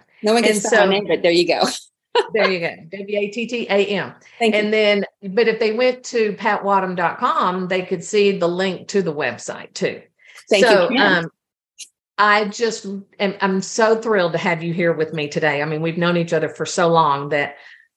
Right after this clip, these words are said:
Speaker 2: I don't even remember how we met. If we met
Speaker 1: Uh,
Speaker 2: through Cyberstars or through
Speaker 1: Cyberstars,
Speaker 2: Star-
Speaker 1: yeah. It's Maureen and Terry.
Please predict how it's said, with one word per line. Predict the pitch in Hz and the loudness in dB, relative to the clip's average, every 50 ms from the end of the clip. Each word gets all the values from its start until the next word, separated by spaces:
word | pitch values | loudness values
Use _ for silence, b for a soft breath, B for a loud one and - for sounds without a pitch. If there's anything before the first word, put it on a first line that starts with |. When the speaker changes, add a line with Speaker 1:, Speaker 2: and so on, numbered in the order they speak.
| _ - - | _ -14 -12
Speaker 2:
I | 311 | -10
don't | 370 370 330 | -8 -6 -4
even | 294 240 233 202 190 | -2 0 2 2 2
remember | 190 190 185 180 190 196 196 180 | 2 2 2 2 2 2 2 0
how | 180 170 196 175 170 | 0 0 -2 -2 -2
we | 165 156 147 | -2 -4 -6
met. | 147 156 160 170 190 185 127 117 - | -6 -6 -4 -2 -2 -2 -2 -4 -6
If | 151 - | -8 -6
we | 190 175 175 175 170 | -6 -6 -4 -2 -2
met | - - | -4 -4
Speaker 1:
Uh, | - | -4
Speaker 2:
through | - 160 151 | -6 -6 -6
Cyberstars | 139 - - - - - 196 202 233 269 302 302 294 - - 294 294 302 294 294 302 302 302 294 294 254 | -8 -8 -12 -14 -10 -8 -8 -8 -8 -10 -14 -14 -14 -10 -8 -6 -4 -4 -2 -2 -4 -4 -6 -6 -2 0
or | 233 226 | 2 2
through | 226 247 | 4 2
Speaker 1:
Cyberstars, | 254 254 - 214 180 175 170 175 175 170 | 0 0 0 2 2 2 2 0 0 0
Speaker 2:
Star- | 196 185 | 2 2
Speaker 1:
yeah. | 170 165 160 | 2 2 0
It's | 165 170 - | -4 -6 -4
Maureen | - 196 196 196 202 208 214 214 214 208 | 0 2 2 2 2 2 2 2 2 0
and | 190 165 170 170 170 | 0 -2 -4 -4 -8
Terry. | - - 208 190 190 190 196 190 190 190 185 185 196 | -6 -2 0 2 2 2 2 0 0 -2 -2 -4 -6